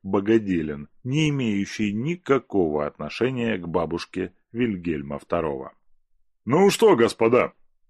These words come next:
озадаченно потирая переносицу, спросил Герарди своих спутников, когда они уселись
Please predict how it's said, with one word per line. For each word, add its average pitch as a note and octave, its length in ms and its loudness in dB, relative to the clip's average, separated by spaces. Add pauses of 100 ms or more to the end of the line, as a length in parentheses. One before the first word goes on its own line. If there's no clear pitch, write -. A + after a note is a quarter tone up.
(140)
озадаченно G#2 720 0
потирая G#2 560 0
переносицу, A#2+ 760 -4
спросил C3+ 580 2
Герарди G#2+ 640 4
своих G2+ 340 -2
спутников, F2+ 760 -4
когда A2+ 340 0
они F#2+ 240 -2
уселись B2+ 640 -4